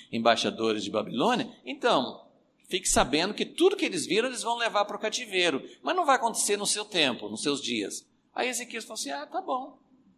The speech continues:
não vai acontecer no meu tempo." Gente, meus filhos, <laughs> você escutou? Meus filhos, vai acontecer na vida deles.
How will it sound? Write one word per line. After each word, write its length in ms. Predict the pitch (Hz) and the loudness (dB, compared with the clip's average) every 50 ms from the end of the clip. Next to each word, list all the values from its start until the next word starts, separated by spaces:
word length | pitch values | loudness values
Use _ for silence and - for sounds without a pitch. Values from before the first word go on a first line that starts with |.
| _ _ - - - _ _ _ _ _ | _ _ -20 -20 -20 _ _ _ _ _
não 160 | 196 226 226 | -18 -10 0
vai 140 | 202 190 175 | 2 2 2
acontecer 460 | - 175 165 160 160 - - 175 165 | 2 0 -6 -4 -4 -4 -2 -2 -4
no 80 | 165 | -4
meu 160 | 165 170 175 170 | -6 -8 -8 -8
tempo." 300 | - - 202 - - - | -4 -4 -4 -4 -4 -8
Gente, 520 | - 294 285 202 233 - - - - _ _ _ - _ _ _ _ _ - | -4 -2 -2 -2 0 -2 -4 -6 -6 _ _ _ -20 _ _ _ _ _ -4
meus 200 | - 214 254 - | -2 -2 -2 -2
filhos, 680 | - - 285 339 427 440 370 311 - - - - - - 214 185 - - - - - | -2 0 4 6 6 8 8 6 6 6 2 0 -2 0 -2 -2 -2 -4 -14 -16 -18
<laughs> 400 | _ _ _ _ _ _ _ - | _ _ _ _ _ _ _ -2
você 140 | - - | 4 4
escutou? 540 | 415 - - - 226 226 - 285 320 349 269 | 6 6 6 2 0 0 2 4 6 6 6
Meus 260 | - 254 359 403 - | 6 8 8 6 6
filhos, 840 | - - 302 392 453 466 403 269 170 127 104 - - - - - - - - _ _ _ _ _ _ | 6 8 8 10 10 10 8 8 6 6 4 0 -4 -6 -8 -10 -14 -20 -20 _ _ _ _ _ _
vai 120 | - 247 269 | 2 2 4
acontecer 560 | 269 294 285 294 247 185 - - 269 277 302 | 4 2 2 4 4 4 6 6 6 4 4
na 120 | 294 277 | 4 2
vida 240 | 247 269 294 294 311 | 2 2 6 6 6
deles. 1080 | 285 226 196 254 294 320 330 294 214 151 - - - - - - - - - - _ | 4 8 6 8 8 8 6 6 4 2 2 2 -2 -2 -2 -2 -4 -6 -10 -16 _